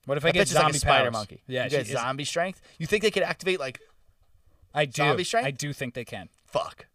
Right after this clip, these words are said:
Speaker 1: Yeah.
Speaker 2: That's scary.
Speaker 1: I'm gonna kill you.
Speaker 2: <laughs> Yo, how poetic
Speaker 1: Where
Speaker 2: would that,
Speaker 1: are we?
Speaker 2: would that
Speaker 1: I don't
Speaker 2: demise
Speaker 1: know.
Speaker 2: be?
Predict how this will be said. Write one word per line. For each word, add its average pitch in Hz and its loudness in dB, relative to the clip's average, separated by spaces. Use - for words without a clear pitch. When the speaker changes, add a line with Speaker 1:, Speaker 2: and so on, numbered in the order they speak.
Speaker 1:
Yeah. 107 -10
Speaker 2:
That's 101 -12
scary. - -18
Speaker 1:
I'm 110 -12
gonna 113 -10
kill 98 -12
you. 101 -16
Speaker 2:
<laughs> - -20
Yo, 190 8
how 254 8
poetic 190 8
Speaker 1:
Where 285 12
Speaker 2:
would 359 12
that, 427 12
Speaker 1:
are 392 8
we? 285 10
Speaker 2:
would 214 10
that 202 6
Speaker 1:
I 208 6
don't 208 8
Speaker 2:
demise - 8
Speaker 1:
know. 262 10
Speaker 2:
be? - -8